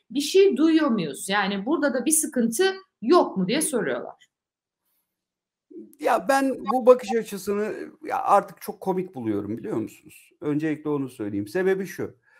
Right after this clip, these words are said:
Speaker 2: Şimdi bir otobüstesiniz, şoför basmış gaza giriyor. İ-, iki yüz vurduruyor arabaya. Otobüstesiniz yani. Kırk kişilik araçtasınız.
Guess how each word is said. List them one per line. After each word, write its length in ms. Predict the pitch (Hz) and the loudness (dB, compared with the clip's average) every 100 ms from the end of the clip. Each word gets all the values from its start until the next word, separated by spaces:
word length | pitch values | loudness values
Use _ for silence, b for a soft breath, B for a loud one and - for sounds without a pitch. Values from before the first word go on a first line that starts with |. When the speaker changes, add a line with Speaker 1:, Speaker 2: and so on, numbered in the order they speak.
| b _ | b _
Speaker 2:
Şimdi 200 | 208 254 | -6 0
bir 40 | |
otobüstesiniz, 960 | 285 285 294 254 - 277 - 156 165 | 0 2 -2 -4 -6 -8 -2 -2 -2
şoför 420 | - 233 240 220 190 | 0 2 4 2 2
basmış 420 | 226 220 226 - | 0 -2 -10 -2
gaza 280 | 156 151 180 | -2 -2 -2
giriyor. 440 | 160 147 104 - _ _ _ _ _ | -2 -2 -4 -8 _ _ _ _ _
İ-, 360 | 151 170 180 190 | -4 -4 -6 -10
iki 200 | - 254 | -6 -2
yüz 260 | 208 131 | -2 -2
vurduruyor 540 | 117 110 104 98 95 92 | -4 -4 -4 -4 -4 -2
arabaya. 400 | 95 92 98 123 | -4 -4 -6 -4
Otobüstesiniz 1000 | 143 175 180 202 - 285 - 107 92 98 | -6 -4 -6 -8 -12 -12 -6 -6 -6 -8
yani. 360 | 87 90 - _ _ | -10 -10 -16 _ _
Kırk 260 | 190 190 | -4 -4
kişilik 360 | 147 139 117 110 | -12 -10 -8 -6
araçtasınız. 760 | 104 101 - 98 - 98 - | -2 -4 -4 -12 -12 -14 -14